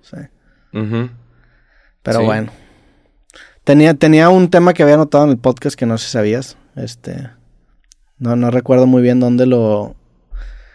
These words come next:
Speaker 1: dónde lo
Speaker 2: Ah, bueno. Ah, ¿de qué quise hablar?
Speaker 1: Nada, me, me di cuenta que los rollos, este, lo, lo que g-, generalmente se conoce como sushi, los rollos, que son,
Speaker 2: Ajá.
Speaker 1: no, no sé cuál es el nombre,
Speaker 2: Los
Speaker 1: ¿no?
Speaker 2: rollos de sushi, el
Speaker 1: Sí.
Speaker 2: sushi.
Speaker 1: Es como la salchicha de, de,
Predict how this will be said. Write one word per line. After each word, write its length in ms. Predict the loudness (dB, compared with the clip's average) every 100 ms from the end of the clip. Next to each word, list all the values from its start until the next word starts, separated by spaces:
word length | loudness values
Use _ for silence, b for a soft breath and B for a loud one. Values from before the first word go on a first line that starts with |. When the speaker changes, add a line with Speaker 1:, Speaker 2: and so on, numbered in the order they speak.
| b _
Speaker 1:
dónde 260 | -4 -2 0
lo 400 | 2 2 0 -2 0
Speaker 2:
Ah, 120 | 0
bueno. 320 | 2 0 -4 _ _ _ _
Ah, 140 | -12 -12 -14 _ -20 -20 _
¿de 120 | -16
qué 120 | -16
quise 180 | -16 -18
hablar? 160 | -20 -20 b b b b b b b -2
Speaker 1:
Nada, 200 | 2 4
me, 160 | 4
me 140 | 6 4
di 80 | 4
cuenta 280 | 2 2
que 100 | 4
los 160 | 4 6
rollos, 580 | 6 6 4 2 -4 -10
este, 400 | -8 -8 -6 -4
lo, 160 | -2 -4
lo 140 | -6
que 100 | -8 -14
g-, 160 | -16 _
generalmente 540 | -6 -2 0 0 0
se 60 | -2
conoce 220 | -2 -2
como 160 | -2 -2
sushi, 280 | -2 -6 -4
los 160 | -4
rollos, 520 | -2 -2 -4 -8 -16 -20 -20 -12
que 120 | -10
son, 160 | -6 -2
Speaker 2:
Ajá. 180 | 0 0 -4 -10
Speaker 1:
no, 160 | -6 -4
no 160 | -2
sé 80 | -4
cuál 160 | 0 0
es 80 | 2
el 80 |
nombre, 400 | 0 0 0 -2
Speaker 2:
Los 100 | -2
Speaker 1:
¿no? 60 | 0
Speaker 2:
rollos 140 | 2
de 60 | 0 -2
sushi, 200 | -4 -6
el 60 | -8
Speaker 1:
Sí. 240 | -4 -2 -2
Speaker 2:
sushi. 280 | -4 -8 -10 -18
Speaker 1:
Es 100 | -6
como 180 | 0 2
la 100 | 2
salchicha 580 | 2 -2 -2 -2 2 4
de, 300 | 4 0 -4
de, 500 | -6 -6 -6 -10